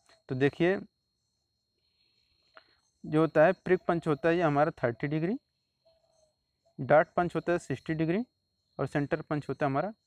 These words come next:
नाइंटी डिग्री। तो प्रिक, डॉट, सेंटर, तीस, साठ,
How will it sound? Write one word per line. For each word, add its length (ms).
नाइंटी 300
डिग्री। 320
तो 80
प्रिक, 260
डॉट, 140
सेंटर, 340
तीस, 200
साठ, 180